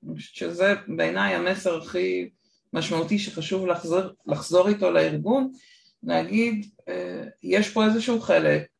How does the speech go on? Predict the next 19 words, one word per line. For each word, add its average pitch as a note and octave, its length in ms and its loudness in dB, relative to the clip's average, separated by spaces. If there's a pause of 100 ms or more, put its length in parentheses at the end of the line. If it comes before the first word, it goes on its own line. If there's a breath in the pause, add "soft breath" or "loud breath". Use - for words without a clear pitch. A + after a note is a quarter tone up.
(160)
שיווקי G3 800 -2 (180)
של E3 400 -4 (200)
לעזור D#3 540 4
להעלות G3 300 2
את G3 100 -4
המודעות F#3 680 0
לארגון E3+ 760 2
בחוץ, D3+ 640 -8 (480 soft breath)
ויש D#3+ 360 0
פה, F#3 140 0
זה E3 140 -2
ממש D#3+ 300 0
פעילות G3+ 300 0
מקצועית, G#3 600 0
שברוב D#3 720 -2
הארגונים F3+ 500 -4
לא F#3+ 120 4
שמים G#3 400 4
עליה, F3 200 4